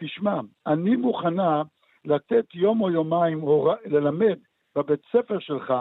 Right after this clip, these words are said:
כי אני מכירה את ארץ ישראל, ואת השכר שאתה תיתן לי, אני אשתמש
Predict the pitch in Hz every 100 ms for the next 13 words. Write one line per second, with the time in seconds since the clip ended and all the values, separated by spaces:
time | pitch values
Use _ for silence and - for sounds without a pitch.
0 | 147 - _ _ - 135 175 185 165 -
1 | 156 165 - 147 151 156 - 143 123 131
2 | 196 - _ _ 143 147 156 - 135 151
3 | 247 214 190 165 - 160 233 254 196 165
4 | 165 - _ _ 151 160 170 - 165 170
5 | 240